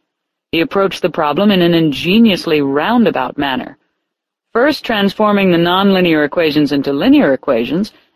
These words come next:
and then attacking these by nonlinear means. "It was a stroke of genius," said Lax, who followed the progress of Nash's research closely.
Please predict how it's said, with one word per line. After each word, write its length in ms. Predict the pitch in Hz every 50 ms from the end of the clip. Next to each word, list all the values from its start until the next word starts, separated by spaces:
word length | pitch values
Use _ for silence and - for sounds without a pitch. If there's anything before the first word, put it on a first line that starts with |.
| _ -
and 160 | 170 175 170
then 140 | 175 170 160
attacking 560 | 151 139 - - 277 330 - - 165 147 139
these 400 | 131 131 117 - 80 - - - _ _ -
by 200 | - 165 165 165
nonlinear 680 | 165 165 170 196 208 196 175 151 143 143 147 160 175 185
means. 540 | 190 208 240 262 233 - - - - - - _ _ _ _ _ _ _ _ _ _ _ _ _ _ _ _ -
"It 140 | - 175 160
was 180 | 160 180 160 170
a 60 | 170
stroke 320 | - - 226 233 247 214
of 80 | 240 196
genius," 500 | 180 220 240 262 277 247 151 - - - _ _
said 280 | - - - 160 143 127
Lax, 420 | 143 139 131 127 - - - - _ _ _ _ _ -
who 100 | 180 175
followed 340 | - 202 202 196 190 175
the 80 | 156 156
progress 560 | 139 - 170 160 156 151 143 147 139 139 -
of 100 | 160 151
Nash's 420 | 151 147 147 147 143 - 143 127 139
research 460 | 151 147 135 - 139 131 127 - -
closely. 540 | - - 156 151 143 - 147 131 123 -